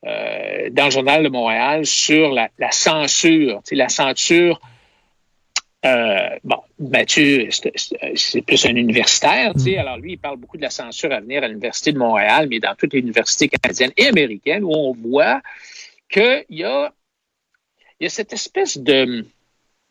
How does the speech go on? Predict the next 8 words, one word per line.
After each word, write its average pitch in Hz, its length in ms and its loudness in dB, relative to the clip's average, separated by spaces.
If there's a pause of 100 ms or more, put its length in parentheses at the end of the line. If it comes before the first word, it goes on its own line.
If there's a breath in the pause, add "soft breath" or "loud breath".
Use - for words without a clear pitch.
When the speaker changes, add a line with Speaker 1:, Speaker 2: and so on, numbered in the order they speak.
(720)
Speaker 1:
de 151 140 2
rectitude - 1040 0
politique 180 640 0
là 135 380 0 (800 soft breath)
qui, 214 480 6
euh, 127 520 -2 (1700 soft breath)
qui - 80 -4
s'est 226 220 -2